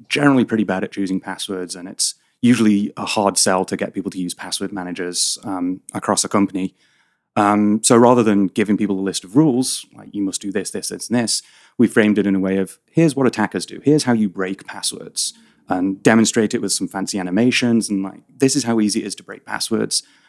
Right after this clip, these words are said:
And, you know, uh, people get more engaged that way and focus more, pay more attention. And then you find that they,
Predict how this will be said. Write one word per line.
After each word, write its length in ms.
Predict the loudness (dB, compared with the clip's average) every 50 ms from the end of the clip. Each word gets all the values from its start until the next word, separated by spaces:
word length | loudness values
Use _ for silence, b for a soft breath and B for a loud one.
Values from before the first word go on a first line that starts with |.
| b b b b
And, 280 | -4 -2 -2 -2 -2 -4 _ _ _ _ -10
you 100 | -8 -4 -2
know, 140 | -2 -2 -2 -2
uh, 120 | -2 -2 -2
people 320 | -4 _ -2 0 0 0
get 120 | 0 0 0
more 180 | 0 0 0 0
engaged 480 | 0 0 0 2 2 2 2 0 -2
that 180 | -4 -6 -6 -6
way 160 | -8 -10 -8
and 180 | -8 -10 -10 -6
focus 320 | -4 -4 -2 -2 -4 -4
more, 140 | -4 -4 -4
pay 160 | -4 -2 -2
more 180 | 0 0 0 -2
attention. 520 | -4 -6 -4 -6 -4 -4 -6 -10 -12 -16 _ b b b b b b
And 100 | 0 2
then 120 | 4 4
you 80 | 2 2
find 260 | 2 2 2 2 2
that 100 | 0 0 -4
they, 320 | -2 -2 -2 -2 -4 -6